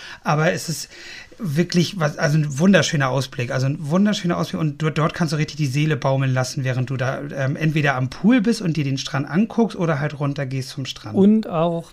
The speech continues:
Speaker 2: preislich nicht so wie Varadero, ne? Also die, ähm, Hotels, äh, bisschen, genau, bisschen günstiger noch, ähm,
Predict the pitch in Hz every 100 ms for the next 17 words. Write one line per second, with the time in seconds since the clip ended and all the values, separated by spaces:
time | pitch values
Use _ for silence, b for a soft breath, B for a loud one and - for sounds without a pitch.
0 | - - 156 175 151 143 139 - _ -
1 | 165 175 - - 165 175 170 160 156 156
2 | 156 147 156 143 147 220 208 165 160 160
3 | 170 170 175 - - 160 165 160 160 160
4 | 185 202 190 - - 170 160 156 156 -
5 | 196 185 202 147 - _ _ - 170 165
6 | 151 170 190 160 185 247 - 214 196 190
7 | 202 - - 165 160 165 165